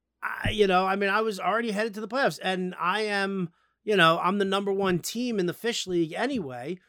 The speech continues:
So, um, does it hurt me? No, it doesn't. But, uh, that's not, that's not what it is. It's the principle behind it. And for that, I am just, I am still irate, and, and I'm upset. I'm mad as hell,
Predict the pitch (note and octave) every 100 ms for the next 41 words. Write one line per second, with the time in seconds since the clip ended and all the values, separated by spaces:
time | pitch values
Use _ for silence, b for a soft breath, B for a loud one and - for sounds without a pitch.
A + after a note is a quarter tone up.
0 | _ - - G3 F#3+ - - - G#3 G3+
1 | F#3 G#3 G3 F3+ - B3 D4+ A3+ G#3+ G#3
2 | B3+ C#4 D#3+ C3+ C#3+ A3+ C4 F#3+ C3+ A2+
3 | D#3 D3 C#3+ D#3 E3 D#3 G3 G3 - G3+
4 | G3 F#3+ b b b B2 F3+ G#3 - G3
5 | F#3 F3+ E3 D3+ A#2+ A#2 C3 - F3+ D3+
6 | D#3 D#3 C#3+ A#2+ C3+ B2+ A#2 G2 - B2
7 | B2 B2 A#2+ A#2+ A2+ - b b b b
8 | b b _ - D#3 D3 E3+ D#3+ D3 C3+
9 | C#3 C#3 C#3 C3 C3+ B2 - C3+ C3+ -
10 | - F#3+ F#3 E3 D#3+ D3 C#3+ C#3 - _
11 | _ _ - C#3 C#3 C3+ C3 C3 C3 B2
12 | B2+ B2+ - A#2+ B2+ A#2+ - C#3+ C3+ D3
13 | A#3 C#4+ D#4+ B3+ - F#3 D#3 D#3 D#3+